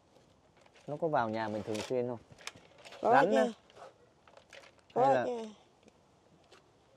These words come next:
Speaker 1: nó hay bò vào lắm hả?
Speaker 2: Dạ.
Speaker 1: Nguy hiểm quá. Tối là gia đình mình ngủ ở bên cái nhà sàn bên kia đúng không?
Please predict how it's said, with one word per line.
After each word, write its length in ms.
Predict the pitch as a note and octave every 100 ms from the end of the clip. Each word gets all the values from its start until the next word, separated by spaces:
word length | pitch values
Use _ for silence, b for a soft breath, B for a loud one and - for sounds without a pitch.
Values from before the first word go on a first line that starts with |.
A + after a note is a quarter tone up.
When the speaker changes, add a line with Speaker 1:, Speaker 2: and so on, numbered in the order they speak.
| _ _ -
Speaker 1:
nó 80 |
hay 200 | E3 D3+
bò 240 | C3 A#2 A2
vào 120 | A2+
lắm 200 | A2+ F3
hả? 140 | B2 G2+ _ _ _ _ - G3
Speaker 2:
Dạ. 220 | F3+ F3 - - D5 - - - - - -
Speaker 1:
Nguy 180 | C3 C3+
hiểm 220 | A2 G2 A#2
quá. 160 | D#3+ D3+ G#2+ - - - - - - - - - - - - - D5+ - - - - - - - - - -
Tối 240 | C#3 G#3
là 100 | E3
gia 200 | C3 C#3+
đình 220 | C#3 B2+
mình 160 | A#2+ A#2+
ngủ 240 | G#2+ A2+
ở 60 | B2
bên 220 | C#3 C#3
cái 100 | E3+
nhà 200 | D3 A#2+
sàn 280 | A#2+ A#2+ A#2+
bên 140 | C3+
kia 260 | C3 D3 C#3+
đúng 160 | D#3+
không? 140 | F3